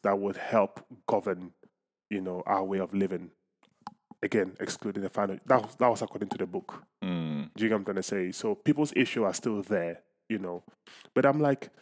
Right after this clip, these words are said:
Speaker 1: "No, because you're, it, it's, for me, who is an African, a Ghan-, a Ghan-, a Ghanaian man, you know, I can, I already see what's happening, you know, how, uh, my people are using Bitcoins and how it's changing their life."
Speaker 2: Mm.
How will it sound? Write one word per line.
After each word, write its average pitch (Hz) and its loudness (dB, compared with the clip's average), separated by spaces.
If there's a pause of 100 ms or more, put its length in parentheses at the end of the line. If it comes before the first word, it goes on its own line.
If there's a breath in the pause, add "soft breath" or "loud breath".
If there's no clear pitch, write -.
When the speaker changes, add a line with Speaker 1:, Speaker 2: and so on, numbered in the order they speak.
(160)
Speaker 1:
"No, 147 4
because 113 0
you're, 120 2
it, - -6
it's, - 2 (300 loud breath)
for 127 2
me, 156 6
who 156 4
is 110 0
an 110 4
African, - 0 (220)
a 110 2
Ghan-, 101 0
a 110 -2
Ghan-, 107 2
a 110 0
Ghanaian 110 2
man, 90 -4 (320)
you 113 0
know, 90 -4 (720 loud breath)
I 120 2
can, 135 4
I 127 8
already 151 4
see 139 2
what's 110 0
happening, 95 -2 (260)
you 117 0
know, 98 0
how, 110 4
uh, 104 0
my 101 0
people - 0
are 95 4
using 98 -4
Bitcoins 98 -4
and 101 0
how 107 6
it's 101 -2
changing 104 -4
their 95 0
life." 101 0 (100)
Speaker 2:
Mm. 80 -4